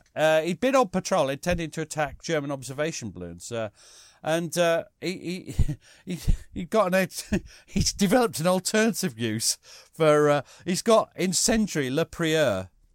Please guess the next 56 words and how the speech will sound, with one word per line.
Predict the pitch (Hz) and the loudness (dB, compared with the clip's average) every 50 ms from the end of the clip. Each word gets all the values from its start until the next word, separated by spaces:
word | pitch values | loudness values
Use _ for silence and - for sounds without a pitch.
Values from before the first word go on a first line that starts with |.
| _ - | _ -2
rockets. | - 185 190 - - 107 87 - - - - - - - - - - _ _ _ - | 2 2 2 2 0 -6 -6 -4 -4 -6 -6 -6 -8 -14 -20 -20 -20 _ _ _ -6
They're, | 139 156 165 | -2 -2 0
now, | 156 165 170 170 | 2 4 4 4
they're | 160 208 233 226 208 | 6 4 4 4 4
attached | 180 - - - 208 190 - - - - | 2 4 6 4 4 4 2 -4 -4 -2
to | 156 | -2
his | 147 139 147 | -2 -2 0
wing | 175 214 226 214 202 151 | -2 -2 -2 -2 -2 -4
struts. | - - - 117 90 80 - - - - - _ _ _ _ _ _ - | -6 -6 -4 -4 -4 -4 -6 -10 -14 -14 -14 _ _ _ _ _ _ -6
And | 165 151 | -4 -2
so | 175 214 | 0 0
what | 254 269 | 0 0
does | - 254 220 | 0 0 -2
he, | 220 233 185 - - | 0 -2 -4 -4 -2
and | - 175 | -2 0
they, | 190 190 185 | 0 0 0
you | 196 220 220 | 0 -2 0
fire | - - 254 254 240 190 | 4 6 8 8 8 8
'em | 139 120 | 6 4
by | - 139 143 | 4 2 2
means | 156 151 151 143 | 2 2 0 -2
of | 135 | -2
an | 139 139 | -2 -2
electric | 139 143 147 143 - - - 139 - _ | 0 0 0 -2 -4 -8 -10 -10 -10 _
contact, | - - 160 160 - - 95 82 82 - | -8 -6 -6 -6 -6 -8 -10 -10 -8 -6
electric | 117 127 127 - - 123 107 - | -6 -6 -6 -6 -10 -14 -14 -12
switch. | - - - 151 135 101 - - - | -14 -12 -8 -6 -6 -8 -8 -10 -14
It | 107 98 | -12 -12
zoops | 101 104 120 185 190 175 - - - - _ - - - | -12 -8 -6 -4 -4 -4 -6 -8 -8 -8 _ -14 -18 -10
electricity | 120 127 135 - - - 151 - - - 113 | -8 -6 -6 -6 -6 -8 -8 -8 -6 -6 -4
along | 110 117 120 120 | -2 -2 -2 -2
the | 110 113 | -2 -4
wires | 110 123 123 113 104 101 - | -2 -2 0 0 -2 -4 -6
and | 127 120 - | -10 -12 -6
fires | - 131 123 120 113 - | -4 -2 -2 -2 -4 -6
the | 131 147 | -4 -2
rockets, | 214 220 - - 104 87 - - | -2 -2 -2 -4 -10 -12 -10 -8
whoosh, | 160 254 311 277 - - - - - - - _ _ | -4 -2 -2 -2 -2 -6 -10 -14 -18 -20 -20 _ _
forward | - 175 170 156 147 143 | 2 4 4 4 4 2
of | 139 | 0
the | 131 143 | -4 -4
plane. | - 170 156 127 - - - _ | -2 0 -2 -2 -2 -8 -14 _
What, | - 233 277 277 220 185 | 2 4 6 6 6 6
how | 233 262 | 4 4
does | 269 262 262 - | 4 4 2 0
he | 240 226 185 | -2 -4 -4
fire, | - - 208 190 196 196 | 0 2 2 2 2 2
what, | 208 240 - | 2 0 0
how | 240 220 254 277 | 2 2 2 2
does | 240 269 220 | 2 2 0
he | 285 262 - | 0 0 0
fire? | - 220 185 151 113 - | 2 2 4 4 2 2
They're | - 208 240 233 | 0 0 0 0
for | - 208 196 | 0 -2 -2
the | 175 180 156 | -2 -2 -4
balloons. | 185 202 214 196 147 90 73 73 - | 0 0 2 2 0 -2 -6 -10 -12